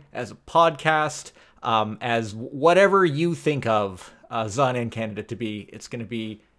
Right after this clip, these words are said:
twenty years old. I don't know, I guess there's worse ways to spend twenty years of your life. Yeah, Carl, you've been at least on the sidelines of this whole thing since, uh, since the beginning. D-, d-, do you even, do you, do you remember? It all, it all started with, like, a thread on Toon Zone.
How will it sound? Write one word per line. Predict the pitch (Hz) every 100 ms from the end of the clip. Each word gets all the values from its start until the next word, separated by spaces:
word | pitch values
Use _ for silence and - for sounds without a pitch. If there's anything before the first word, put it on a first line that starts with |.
| _
twenty | - - 147 147
years | 135 127 117
old. | 117 107 110 101 _ _ _
I | -
don't | 147
know, | 127
I |
guess | 135 170
there's | - 156
worse | 127 147 139
ways | 135 127 123
to | -
spend | 127 131 117
twenty | - 123 117
years | 120 113
of | 110
your | 117
life. | 117 113 139 - - _ -
Yeah, | - 202
Carl, | 190 - 220 190 165
you've | 131 175 254 233 175 - _
been | - 180 220
at | 202
least | 196 160 185
on | 170
the | 135
sidelines | - 165 160 147 123 113 110 104 101 - - _ _ _
of | 135 117
this | 117
whole | - 123 117
thing | 127 110 107
since, | - 110 101 113
uh, |
since | 98 123 -
the | 110
beginning. | 113 120 104 92 98 - -
D-, | 165 208
d-, | 170 202
do | 160
you | 262 285
even, | 247 226
do | 165
you, | 254
do | 185 233
you | 240
remember? | 180 214 131
It | 143
all, | 220 -
it |
all | 202 247
started | - 151 170
with, | 120
like, | 113
a | 113
thread | - 127 135 139
on | 110 107
Toon | - 156 147
Zone. | 104 120 104 101